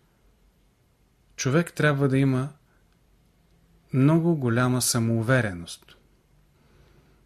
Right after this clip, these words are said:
Това важи не само за пеенето, но и за другите области. Певецът трябва да има любов и когато обикне,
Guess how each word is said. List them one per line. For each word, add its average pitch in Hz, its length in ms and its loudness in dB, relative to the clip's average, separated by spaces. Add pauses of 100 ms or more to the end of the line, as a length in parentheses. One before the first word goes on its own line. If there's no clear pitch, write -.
(340)
Това 127 240 0
важи 127 280 0
не 127 140 2
само 135 280 0
за 127 220 -4
пеенето, 123 460 0
но 117 100 0
и 113 60 0
за 107 140 -6
другите 113 360 -2
области. 95 520 -12 (1700)
Певецът 127 520 -2
трябва 117 320 0
да 110 100 -4
има 117 200 2
любов 110 540 -4 (1160)
и 131 80 -8
когато 120 420 -2
обикне, 123 540 -6